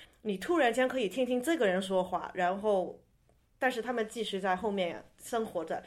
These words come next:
然后过了一会给你看，听另外一，一组人的对话。就是我看起来的时候，虽然说这个是五几，五几年的一个，一个制作，但是某程度上我，我还是觉得蛮兴奋，你可以做的很多不同的事情，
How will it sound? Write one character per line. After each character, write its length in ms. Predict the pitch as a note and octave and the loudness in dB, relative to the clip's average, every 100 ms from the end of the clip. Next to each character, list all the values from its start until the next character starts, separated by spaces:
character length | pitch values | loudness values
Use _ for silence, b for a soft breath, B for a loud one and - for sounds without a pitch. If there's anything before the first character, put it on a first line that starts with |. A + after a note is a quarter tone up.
| B B | B B
然 140 | G#3+ | 0
后 320 | C4+ A#3+ - _ _ _ | 2 2 -2 _ _ _
过 200 | - D#4 | 2 4
了 100 | A3+ | 4
一 60 | A3+ | 2
会 200 | - F#3 | 2 0
给 140 | F#3+ | 0
你 100 | A3 | -4
看， 220 | - A3+ - | -2 -4 -4
听 280 | B3+ A3 | -4 0
另 100 | C4+ | 2
外 160 | E4+ A3+ | 6 6
一， 240 | G3+ G3+ - | 4 -2 -6
一 100 | A#3+ | -10
组 220 | A#3+ F3+ | -6 -6
人 120 | C3+ | -4
的 80 | F3+ | -4
对 240 | G3 A3 E3+ | 0 2 0
话。 360 | - F#3 - B B B B B B - - | 2 0 0 B B B B B B -12 2
就 100 | G4+ | 4
是 100 | F4+ | 6
我 140 | B3 | 2
看 240 | A#3+ F4 | 4 4
起 160 | D4+ A#3 | 4 4
来 140 | F#3 | 4
的 100 | A3 | 4
时 140 | B3 A#3 | 2 0
候， 140 | B3+ | 0
虽 160 | B3+ E4 | 2 4
然 160 | C4+ | 4
说 220 | B3+ C#4 C#4 | 4 2 2
这 160 | C4 | 2
个 100 | A3+ | 2
是 140 | G3 A3 | 0 -2
五 220 | G3+ G3 | -2 -4
几， 180 | F#3+ F#3 | -4 -8
五 180 | G3 A#3 | 0 0
几 200 | B3 F3+ | 0 -4
年 220 | D#3 D#3 | -2 -2
的 100 | G3+ | -2
一 200 | F#3 F#3+ | -2 -2
个， 480 | F#3+ E3+ A2+ F#2 - | 0 -2 -2 -4 -4
一 140 | - A3+ | -6 -4
个 120 | F#3 | -4
制 180 | F#3 G#3+ | -4 -6
作， 200 | G3+ F3+ | -2 0
但 140 | C4+ | 0
是 320 | C4+ B3 G3 B B B B B | 0 0 -2 B B B B B
某 180 | A#3 G3+ | 2 2
程 220 | A3 G#3+ | 2 0
度 160 | D#4+ | 2
上 200 | C#4 C#4 | 2 2
我， 240 | G3+ F3+ F#3 | 4 2 2
我 60 | F#3 | -2
还 140 | F3 | 0
是 120 | A3+ | -2
觉 140 | C#4+ G#3+ | -2 -2
得 60 | |
蛮 200 | A3+ E3+ | 0 -2
兴 240 | - E4+ E4+ | -2 -2 -2
奋， 180 | D#4+ A#3 | 0 0
你 80 | |
可 140 | F3 B3 | 0 -2
以 80 | C#4+ | -2
做 200 | F#4 D#4+ | -2 -2
的 80 | |
很 140 | G3+ E3 | -2 -4
多 80 | G3 | -4
不 140 | C#4+ | -4
同 180 | G3+ F3 | -2 0
的 80 | F3 | 0
事 220 | F3 E3 | -2 -8
情， 260 | - - | -10 -14